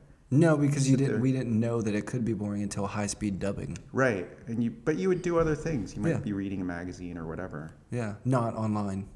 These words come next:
Speaker 2: Not
Speaker 1: Like,
Speaker 2: <laughs> online.
Speaker 1: there
Speaker 2: Yeah.
Speaker 1: wasn't much else to do.
Speaker 2: Well, how, yeah. How old were you? 'Cause you're s-, considerably younger than I am, but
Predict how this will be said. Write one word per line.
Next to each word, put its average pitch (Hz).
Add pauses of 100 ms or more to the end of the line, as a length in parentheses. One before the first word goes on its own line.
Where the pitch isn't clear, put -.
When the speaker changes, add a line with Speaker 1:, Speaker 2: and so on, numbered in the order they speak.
(400)
Speaker 2:
Not 131 (360)
Speaker 1:
Like, 175
Speaker 2:
<laughs> 139
online. 113 (260)
Speaker 1:
there 120
Speaker 2:
Yeah. 143
Speaker 1:
wasn't 113
much 104
else 110 (160)
to -
do. -
Speaker 2:
Well, 170
how, - (160)
yeah. 120 (200)
How 214
old 190
were 135
you? 117
'Cause 123
you're 180
s-, -
considerably 139
younger 127
than 107
I 120
am, 120
but -